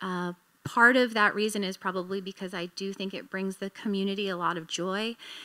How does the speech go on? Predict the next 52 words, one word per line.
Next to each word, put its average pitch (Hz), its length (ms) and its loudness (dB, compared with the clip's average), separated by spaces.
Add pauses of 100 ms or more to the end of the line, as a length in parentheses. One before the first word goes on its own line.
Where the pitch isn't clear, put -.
(140)
and 196 300 -2
because 196 260 -6
it's - 160 -12
right 180 140 -6
up 190 140 -8
the 190 80 -6
street, 185 400 -4
I 175 80 -6
get 180 220 -10
to 175 100 -8
see 196 300 -2
it 233 100 -2
and 185 100 -4
I 175 80 -4
get 175 180 -8
to - 80 -10
see 190 180 -8
people 196 260 -6
interact 175 580 -2
with 208 100 -4
it, 226 220 -2
and 175 180 -4
I 160 140 -2
always 180 600 -4
get - 180 -10
so 170 200 -6
excited, 170 600 -6 (380)
uh, 165 200 -4
when 170 200 -2
I 156 100 -2
get 170 200 -6
to 175 100 -10
see 170 180 -4
that. 151 280 -6 (760)
Um, 202 460 0 (180)
but, 240 720 -2 (160)
um, 240 580 -2 (120)
as 240 200 2
you 277 80 2
can 277 140 8
see, 233 360 -2 (100)
I 202 240 -4
often 208 360 -2
use, 214 460 -2
uh, 190 180 -8
simple 208 380 -2
lines 226 500 2
and 185 140 -2
shapes 214 440 -2
to 196 60 -8
create 170 400 -10
patterns, 226 840 0